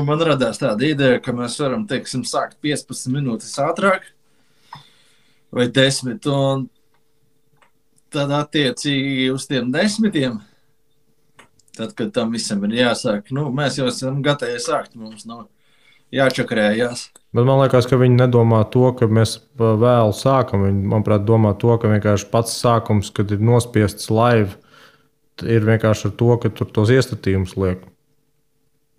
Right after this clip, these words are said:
Speaker 2: Nu, tāds pagaidām tas, tas risinājums ir. Nu, ja, ja man prasa kompromiss starp kaut kādu maksas programmu vai arī bezmaksas programmu ar kaut kādām divām, trim minūtēm,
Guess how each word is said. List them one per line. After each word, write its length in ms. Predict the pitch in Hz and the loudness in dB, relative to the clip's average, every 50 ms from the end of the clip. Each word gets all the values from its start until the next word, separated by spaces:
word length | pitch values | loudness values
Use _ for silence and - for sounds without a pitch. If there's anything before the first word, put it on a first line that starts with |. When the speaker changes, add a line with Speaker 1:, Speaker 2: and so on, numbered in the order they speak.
| _ _ _ _ _ _ _ - | _ _ _ _ _ _ _ 0
Speaker 2:
Nu, 100 | 147 156 | 2 4
tāds 220 | 165 170 160 - - | 4 4 2 2 2
pagaidām 400 | 175 165 165 160 160 165 160 151 | 2 4 6 6 6 6 4 4
tas, 380 | 156 156 139 - - - - - | 2 0 -4 -4 -8 -12 -16 -8
tas 220 | - - 139 127 | -2 0 0 2
risinājums 640 | 139 147 160 156 - 143 143 143 139 135 135 - - | 2 2 2 2 2 2 4 4 4 2 2 2 2
ir. 80 | 175 175 | 0 2
Nu, 200 | 127 104 98 101 104 101 - - - - - - - _ _ | 2 2 2 2 0 -4 -8 -14 -20 -20 -20 -20 -20 _ _
ja, 160 | - 113 120 117 107 95 | 2 2 2 2 2 0
ja 160 | - 120 113 | 2 2 4
man 300 | 113 117 127 139 143 139 | 4 4 4 4 4 4
prasa 460 | - 139 139 143 147 147 - 143 123 - - - - - - - _ _ - - _ _ _ _ _ _ _ | 4 2 4 4 2 2 2 0 0 0 -4 -12 -20 -20 -20 -20 _ _ -20 -20 _ _ _ _ _ _ _
kompromiss 800 | - 127 139 147 156 151 151 135 135 135 131 131 123 - - - | 2 4 6 6 6 4 4 4 4 4 4 4 2 0 -4 -8
starp 400 | - - - 120 117 113 117 - - | -4 0 2 2 2 2 -2 -4 -2
kaut 280 | - 120 117 - 117 110 | -2 0 2 2 2 2
kādu 240 | 113 113 107 104 113 | 2 2 2 4 2
maksas 400 | 113 123 139 - - - - - | 2 2 0 -2 -6 -10 -6 -2
programmu 580 | - 131 131 131 123 120 117 117 113 113 110 104 | 2 2 4 4 4 4 4 4 4 4 2 4
vai 200 | 110 113 110 110 | 4 4 6 6
arī 140 | 107 110 101 | 4 4 2
bezmaksas 640 | 104 120 123 131 123 120 123 117 107 - - - - | 4 4 4 4 4 4 2 2 2 0 -6 -8 -4
programmu 520 | - 120 123 120 120 117 113 110 107 107 | 0 0 2 2 2 2 4 4 4 2
ar 80 | 107 107 | 2 0
kaut 160 | - 113 110 | -2 0 0
kādām 280 | 110 107 110 110 107 | 2 2 2 2 4
divām, 260 | 107 120 120 113 107 101 | 4 4 4 4 2 0
trim 220 | - - 113 113 113 | 0 0 2 2 4
minūtēm, 580 | 120 123 120 117 110 - 110 104 104 101 98 | 4 4 4 4 2 2 2 2 2 2 0